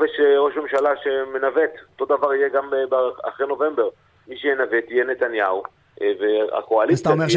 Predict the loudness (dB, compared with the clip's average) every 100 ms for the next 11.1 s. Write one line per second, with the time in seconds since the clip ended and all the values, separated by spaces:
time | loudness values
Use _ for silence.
0 | 2 2 2 0 0 -2 -4 -2 -2 -2
1 | -4 -4 -4 -2 0 0 -2 -4 -4 -6
2 | -2 -4 -4 -6 -4 -4 -4 -4 -4 -4
3 | -4 -6 -4 -4 -4 -4 -4 -4 -4 -6
4 | -6 -10 _ _ _ _ _ _ _ _
5 | -10 -4 0 0 2 2 4 4 2 -2
6 | -6 -2 0 -2 -4 -6 -8 -6 -4 -4
7 | -4 -6 -6 -6 -8 _ _ _ _ _
8 | _ -16 -8 -4 0 2 4 2 -2 -12
9 | -12 -2 2 4 4 2 0 0 0 0
10 | -4 -4 -4 -4 -4 -6 -4 -2 0 0
11 | -2